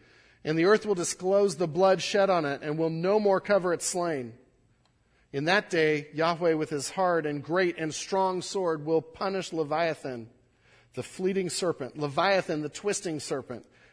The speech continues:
and he will slay the dragon that is in the sea." And so Isaiah uses twenty twenty hindsight to say,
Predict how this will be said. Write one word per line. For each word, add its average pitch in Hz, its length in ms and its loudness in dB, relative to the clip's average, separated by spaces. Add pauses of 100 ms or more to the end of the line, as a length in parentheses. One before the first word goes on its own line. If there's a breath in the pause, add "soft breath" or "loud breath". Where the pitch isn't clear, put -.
and 135 80 -6
he 139 60 -2
will 143 80 -2
slay 175 420 -2
the 151 120 -2
dragon 135 460 -2
that 123 140 -8
is 113 120 -12
in 123 120 -6
the 117 60 -10
sea." 104 320 -10 (3250)
And 95 100 -16
so 113 140 -10
Isaiah 120 380 -6
uses 113 680 -10 (120)
twenty 131 260 -8
twenty 120 300 -12
hindsight 113 640 -10
to - 100 -18
say, 113 460 -8